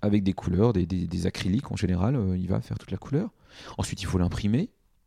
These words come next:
euh, faire la maquette, enfin d'abord la maquette et <laughs> ensuite imprimer, bien sûr.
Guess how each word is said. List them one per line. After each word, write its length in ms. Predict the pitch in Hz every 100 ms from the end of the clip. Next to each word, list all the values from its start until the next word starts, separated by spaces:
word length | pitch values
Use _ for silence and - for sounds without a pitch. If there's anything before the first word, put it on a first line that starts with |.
| _ _ - - _ -
euh, 760 | 98 92 87 87 87 87 87 85
faire 140 | -
la 80 | 85
maquette, 560 | 87 90 139 196 - - _ _ _ _ -
enfin 120 | 85
d'abord 200 | 87 92
la 80 | 92
maquette 280 | 90 90 -
et 40 |
<laughs> 20 |
ensuite 280 | - - -
imprimer, 320 | - - 110
bien 140 | 113 95
sûr. 240 | 131